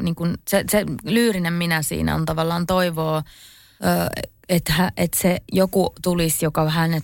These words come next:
pelastaisi siitä. Ja sit se jotenkin se on semmoinen niinku,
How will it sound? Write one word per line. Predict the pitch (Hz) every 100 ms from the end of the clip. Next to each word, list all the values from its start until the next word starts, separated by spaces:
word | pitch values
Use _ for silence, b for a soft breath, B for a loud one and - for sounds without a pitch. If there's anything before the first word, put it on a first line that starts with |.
| -
pelastaisi | 160 156 147 - - -
siitä. | - 160 160 160
Ja | 143
sit | 170 170
se | 190
jotenkin | 185 185
se | -
on | 196
semmoinen | 202 190 180
niinku, | 180 175 180 180